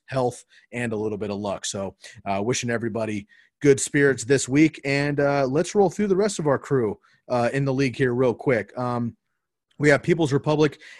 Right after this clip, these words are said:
and Hide and Zeke, uh, coming up in kind of the, the third place, uh, match, if you will. Um, Dude, You're Getting Odell and Pelky Pelky facing off. Uh, Drew Missick and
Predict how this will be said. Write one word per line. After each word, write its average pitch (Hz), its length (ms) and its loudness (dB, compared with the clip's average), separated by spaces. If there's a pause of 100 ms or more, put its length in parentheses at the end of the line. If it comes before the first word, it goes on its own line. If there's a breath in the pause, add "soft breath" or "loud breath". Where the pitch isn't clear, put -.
and 135 260 0
Hide 147 300 2
and 139 100 0
Zeke, 143 420 -2
uh, 127 300 -2
coming 135 320 -4
up 147 200 -2
in 123 340 -4
kind 131 200 -4
of 123 80 -4
the, 113 300 -4
the 107 280 -8
third 135 340 -2
place, 135 520 -4
uh, 131 300 -4 (300 loud breath)
match, 127 320 -2
if 127 200 -4
you 131 80 -2
will. 139 360 0 (260 soft breath)
Um, 117 480 -2
Dude, 143 160 4
You're 143 80 0
Getting 139 220 0
Odell 131 320 2
and 117 160 -6
Pelky 139 320 -4
Pelky 151 600 -2
facing 147 380 0
off. 151 320 -4 (380 loud breath)
Uh, 107 120 -4
Drew 123 180 0
Missick 147 480 0
and 120 360 -4